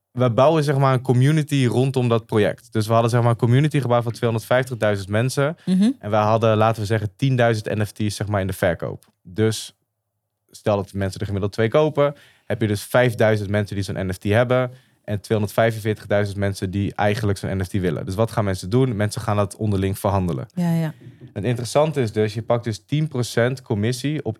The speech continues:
Speaker 1: iedere keer dat
Speaker 2: Dat die onder
Speaker 1: Ja, exact.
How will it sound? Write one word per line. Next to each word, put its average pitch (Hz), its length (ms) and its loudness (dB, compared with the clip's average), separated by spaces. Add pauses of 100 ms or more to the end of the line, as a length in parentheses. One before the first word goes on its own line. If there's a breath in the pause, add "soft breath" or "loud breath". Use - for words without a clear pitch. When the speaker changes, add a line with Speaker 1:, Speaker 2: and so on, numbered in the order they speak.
Speaker 1:
iedere 143 380 0
keer 127 340 0
dat 117 180 0
Speaker 2:
Dat 175 140 2
die 180 220 2
onder 180 220 2 (560)
Speaker 1:
Ja, 110 200 0
exact. - 360 -6